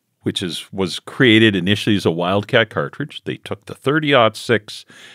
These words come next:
hardly changed a thing, opened up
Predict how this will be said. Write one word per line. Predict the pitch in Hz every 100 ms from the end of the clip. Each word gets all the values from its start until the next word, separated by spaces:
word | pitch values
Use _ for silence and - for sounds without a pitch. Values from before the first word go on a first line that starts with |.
| _ _ _ _ _
hardly | - 175 160 117
changed | 101 107 87 82 -
a |
thing, | 82 90 85 82 - - - - _ -
opened | 143 147 139
up | 117 110